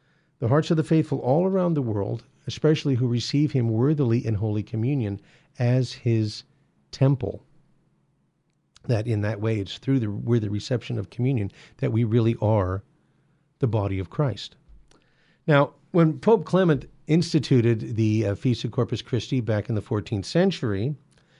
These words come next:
right, thirteen eleven, I think it was, he needed to have an official mass and office composed for the feast, which would then be added to the calendar in thirteen twelve.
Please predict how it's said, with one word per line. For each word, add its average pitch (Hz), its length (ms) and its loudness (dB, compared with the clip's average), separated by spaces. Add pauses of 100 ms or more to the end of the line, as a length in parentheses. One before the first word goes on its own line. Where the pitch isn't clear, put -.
(420)
right, 113 220 -6
thirteen 123 680 -2 (140)
eleven, 110 480 2
I 92 80 -4
think 92 240 -8
it 113 80 -8
was, 98 260 -4
he 131 160 -2
needed 180 300 2
to 135 80 0
have 101 420 -4 (640)
an 131 100 2
official 170 380 0
mass 127 720 -2 (200)
and 110 240 0 (100)
office 196 500 -4
composed 131 880 -4
for 113 200 -4
the 98 80 -2
feast, - 400 -8
which 104 180 -8
would 104 140 -6
then 98 300 -4 (420)
be 117 160 0
added 107 160 -2
to 104 80 -6
the 101 80 -6
calendar 113 640 -2
in 101 240 -4
thirteen 92 400 -8
twelve. 95 360 -4